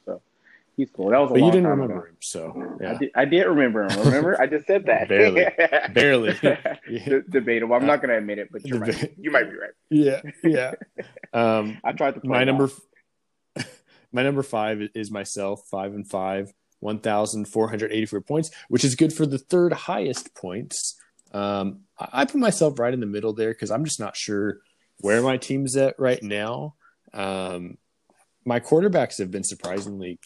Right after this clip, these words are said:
Speaker 2: good the last couple weeks. Josh Jacobs and Nick Chubb. I really like that,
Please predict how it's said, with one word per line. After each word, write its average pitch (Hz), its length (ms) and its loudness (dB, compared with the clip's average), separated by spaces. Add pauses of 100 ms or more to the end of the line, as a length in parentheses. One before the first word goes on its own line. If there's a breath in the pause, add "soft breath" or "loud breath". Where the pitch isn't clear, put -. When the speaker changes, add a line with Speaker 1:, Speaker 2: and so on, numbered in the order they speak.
Speaker 2:
good 87 320 -6
the 92 80 -4
last 92 320 -4
couple 92 300 -10
weeks. 87 500 -8 (400 soft breath)
Josh 104 280 2
Jacobs 101 380 -2
and 92 100 -8
Nick 95 180 -8
Chubb. 95 340 -2
I 110 80 4
really 120 240 4
like 90 320 -4
that, 92 240 -4